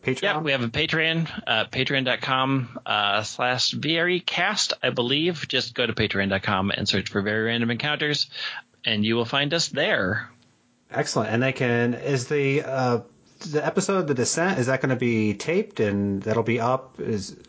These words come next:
Speaker 1: videotape or
Speaker 2: I,
Speaker 1: podcast form?
Speaker 2: I believe the podcast will be released in their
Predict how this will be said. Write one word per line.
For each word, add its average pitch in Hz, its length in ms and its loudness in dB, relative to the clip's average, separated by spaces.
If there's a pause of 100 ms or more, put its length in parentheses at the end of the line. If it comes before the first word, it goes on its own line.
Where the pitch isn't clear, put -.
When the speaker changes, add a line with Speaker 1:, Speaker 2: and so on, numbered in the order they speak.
(120)
Speaker 1:
videotape 190 720 0
or 98 500 0 (320)
Speaker 2:
I, 156 140 2
Speaker 1:
podcast 160 340 -2
form? 151 100 0
Speaker 2:
I 160 160 0
believe 170 600 0
the 165 80 2
podcast 151 640 0
will 147 120 0
be 151 140 0
released 135 520 0
in 123 340 0
their 113 560 0